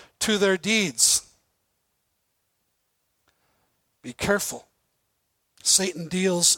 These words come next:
in deception. He also deals in discouragement. Uh, and I've talked with many of you who deal with this on a regular basis.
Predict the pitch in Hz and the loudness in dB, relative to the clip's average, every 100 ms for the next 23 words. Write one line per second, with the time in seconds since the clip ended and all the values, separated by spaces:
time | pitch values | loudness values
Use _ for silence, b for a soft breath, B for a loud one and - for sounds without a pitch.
0 | - 143 143 - 131 - - 113 110 _ | -4 -6 0 2 0 -2 -6 -6 -18 _
1 | _ _ _ _ _ _ _ 175 190 180 | _ _ _ _ _ _ _ 2 4 4
2 | 180 185 190 180 180 175 - 202 180 165 | 2 0 2 2 0 0 2 0 -2 -4
3 | 156 - 117 - _ _ _ _ _ _ | -6 -6 -14 -16 _ _ _ _ _ _
4 | _ _ _ _ - 127 139 135 135 151 | _ _ _ _ -12 -10 -8 -8 -6 -2
5 | - 190 - 170 196 202 202 202 170 156 | 2 2 0 -6 -2 -2 -2 -4 -4 -6
6 | 135 131 - _ _ 165 143 135 131 _ | -6 -8 -16 _ _ -12 -10 -10 -12 _
7 | _ _ _ - 143 127 123 123 135 123 | _ _ _ -6 -2 -2 -4 -6 -2 0
8 | - 123 120 117 127 127 123 120 - 120 | 0 -2 -8 -4 -6 -4 -6 -6 -6 -8
9 | 113 - 101 - - | -4 -4 -4 -6 -6